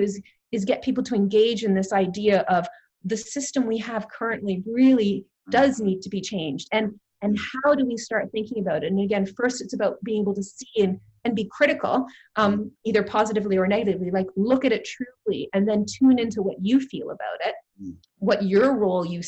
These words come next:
Speaker 1: see as an actor in that system
Speaker 2: Mm.
Speaker 1: might be, and then think about how you can communicate it. But again, and then coming to the movement of movements, it's really about how do we find ways, if we want to change the system,
Speaker 2: Yeah.
Speaker 1: recognizing a Jackson Pollock painting is not just one color.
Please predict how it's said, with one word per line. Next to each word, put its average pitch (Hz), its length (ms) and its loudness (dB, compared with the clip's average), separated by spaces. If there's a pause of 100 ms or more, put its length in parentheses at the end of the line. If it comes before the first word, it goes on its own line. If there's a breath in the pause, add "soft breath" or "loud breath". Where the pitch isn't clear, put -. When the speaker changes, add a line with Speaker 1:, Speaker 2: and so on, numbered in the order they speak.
Speaker 1:
see 185 180 -2
as 185 180 2
an 185 100 2
actor 190 380 2 (100)
in 180 80 -2
that 170 220 -2
system 185 340 -8
Speaker 2:
Mm. 165 100 -10
Speaker 1:
might 127 160 -6
be, - 140 -6 (640)
and 208 140 0
then 226 160 -2
think 226 140 -2
about 190 200 -2
how 214 140 0
you 254 60 -8
can 254 140 -4
communicate 190 640 -2
it. 180 140 0 (340)
But 202 100 0
again, 196 220 2
and 202 140 4
then 196 140 4
coming 226 340 -2
to 214 100 -12
the 202 60 -2 (100)
movement 190 240 2
of 180 60 -4
movements, 170 560 -6
it's 190 140 -10 (100)
really 180 220 0
about 160 300 0 (180)
how 214 180 6
do 214 100 0
we 202 160 -4
find 175 280 -4
ways, 170 200 -2
if - 100 -14
we 190 100 0
want 214 260 0
to 214 60 -4
change 190 280 -4
the 180 100 -12
system, 160 480 -10 (220)
Speaker 2:
Yeah. 175 220 -8
Speaker 1:
recognizing 190 680 -2 (180)
a - 40 -6
Jackson 233 340 0
Pollock 220 280 2
painting 196 280 0
is 185 80 -2
not 190 160 -2
just 190 180 -6
one 180 120 -4
color. 208 360 -2